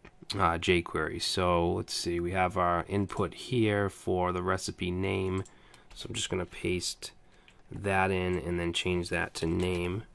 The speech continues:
Okay, this text area here, I'm gonna paste that in. That's gonna be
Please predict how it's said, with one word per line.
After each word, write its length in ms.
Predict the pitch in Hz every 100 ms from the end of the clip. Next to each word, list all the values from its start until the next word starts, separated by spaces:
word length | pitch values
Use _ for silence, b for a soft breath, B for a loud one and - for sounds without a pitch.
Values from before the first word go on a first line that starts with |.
| - b b b b b b b b -
Okay, 320 | - 98 98
this 260 | 110 95 -
text 380 | - 101 - -
area 380 | 101 98 95 92
here, 640 | - 120 113 113 110 101 B B
I'm 60 | - -
gonna 180 | 95 90
paste 640 | - - 95 - - - - 95 95
that 300 | - 101 104
in. 240 | 104 101 101
That's 240 | 95 90
gonna 180 | - 95
be 460 | 92 92 92 92